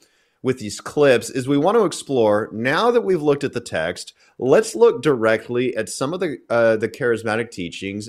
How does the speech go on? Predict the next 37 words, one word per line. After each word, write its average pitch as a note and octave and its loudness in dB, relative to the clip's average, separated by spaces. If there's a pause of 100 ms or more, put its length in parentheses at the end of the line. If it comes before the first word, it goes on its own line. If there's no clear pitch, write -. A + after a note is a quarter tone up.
and C#3 -6
let's G#3 -4
try E3+ 2
to F#3 2
discern, A2+ -2 (440)
remembering C3+ 4
these A2+ -2
are D3 6
our D#3+ 4
brothers C3+ 4
and G3 -4
sisters F3 -4
in G#3 -6
Christ. E3 0 (220)
Uh, A2+ 2
we A2+ -6
believe, A#2 0
as G#2+ -8
far G#2+ -2
as A#2+ -6
we C3 -4
know, G2 -4 (340)
that G#2 -6
we're G#2 -4
watching A#2+ -4
our G#2 -2
brothers A#2+ -4
and D3+ -8
sisters D#3 -10
in D#3+ -10
Christ, A#2+ -2 (180)
but B2+ -4
we D3 -2
just G#3 -12
wanna G3 -4
discern, B2+ -4 (360)
i-, D3 2